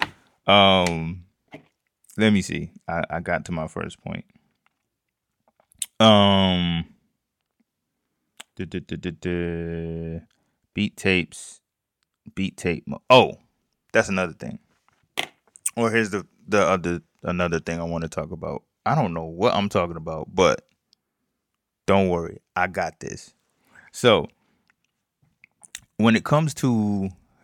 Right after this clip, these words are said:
making beat tapes and being in the zone, I like to call it, which I've heard other people call it, a few other people, it's like being in beat tape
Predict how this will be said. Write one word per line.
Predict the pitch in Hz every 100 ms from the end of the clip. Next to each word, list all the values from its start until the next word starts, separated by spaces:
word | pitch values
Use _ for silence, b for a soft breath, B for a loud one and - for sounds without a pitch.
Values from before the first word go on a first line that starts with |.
| -
making | 107 104 92 85
beat | 87 120 -
tapes | - 82 71 - -
and | 95 90
being | 104 104 98
in | 87 95
the | 90
zone, | 92 110 98 82 85 95 _ _ _ _ _ _ _ _ _ _ _ _ _ -
I | 95 120
like | 107 78
to | 80
call | - 92 85
it, | -
which | 87 90
I've | 90
heard | 92 90
other | 92 101
people | - 87 80
call | 80 82 80
it, | 87 - _ _ _ _ _
a | -
few | 110
other | 85 76
people, | - 80 82 95 107 _ _ _ -
it's | 101 104
like | 101 95 95
being | 113 107
in | 90 95 87 82
beat | 110 - -
tape | 104 90 -